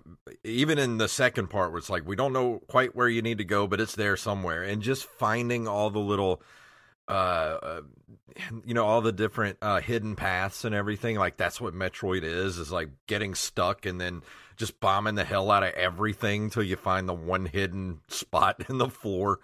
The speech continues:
that you're supposed to fall through. Like, that's the fun of Metroid to me. And it's just, it's pushing all my buttons right now. Like, I am loving that game so much.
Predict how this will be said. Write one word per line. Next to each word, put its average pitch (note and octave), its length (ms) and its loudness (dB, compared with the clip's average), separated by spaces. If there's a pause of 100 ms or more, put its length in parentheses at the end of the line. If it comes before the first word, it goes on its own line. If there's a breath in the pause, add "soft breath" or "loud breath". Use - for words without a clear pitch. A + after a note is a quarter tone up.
(380 soft breath)
that G2+ 200 2
you're F#2+ 280 0
supposed - 380 0
to G2+ 80 -6
fall F#2 320 2
through. F#2 260 -2
Like, F2+ 240 -2
that's A2 340 2
the G#2 120 -2
fun G2+ 380 0
of E2+ 180 -2
Metroid E2 580 -4
to F2+ 140 -10
me. C#2+ 260 -10
And F2+ 180 -4
it's F2+ 240 -4
just, - 320 -8 (480 soft breath)
it's A2+ 200 2
pushing A#2 400 -2
all G2 180 2
my F#2 160 0
buttons D2+ 460 -4
right D#2 200 -4
now. D2+ 240 -4
Like, D#2+ 200 -4
I G2 160 2
am F2 120 -2
loving E2+ 520 0
that D#2 220 -6
game D#2 280 -8
so E2+ 300 -6
much. C#2+ 420 -8